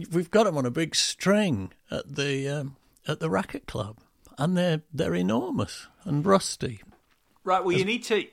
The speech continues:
Speaker 2: we need a picture of that for
Speaker 1: Of, of,
Speaker 2: Instagram.
Speaker 1: of the cowbells.
Speaker 2: Of the cowbells.
Speaker 1: I'll have a look, yeah.
Speaker 2: Yeah, and, and I'm now trying to work out, 'cause obviously the way my brain works,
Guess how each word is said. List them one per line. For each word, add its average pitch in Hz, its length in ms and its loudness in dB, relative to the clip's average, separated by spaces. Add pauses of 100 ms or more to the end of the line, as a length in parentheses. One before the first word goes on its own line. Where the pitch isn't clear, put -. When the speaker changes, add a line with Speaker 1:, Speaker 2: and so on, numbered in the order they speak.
(120)
Speaker 2:
we 175 140 2
need 220 200 2
a 180 40 2
picture 147 420 -4
of 120 60 -4
that 101 260 2 (380)
for 127 120 2
Speaker 1:
Of, 123 100 2
of, 139 240 8
Speaker 2:
Instagram. 92 320 -6
Speaker 1:
of - 160 2
the 131 80 0
cowbells. 147 800 4
Speaker 2:
Of 143 100 0
the 143 60 -2
cowbells. 127 360 6
Speaker 1:
I'll 135 60 6
have 143 140 6
a 151 40 6
look, 139 400 2
yeah. 117 200 -2 (360)
Speaker 2:
Yeah, 120 280 -6 (200)
and, 165 240 -4
and 175 120 -2
I'm 185 120 0
now 233 260 -2
trying 190 380 -2
to 165 140 -10
work 117 340 -4
out, 98 280 -4
'cause 151 160 -4
obviously 190 260 -4
the 165 60 -6
way 160 160 0
my 156 180 -4
brain 107 300 -4
works, - 380 -12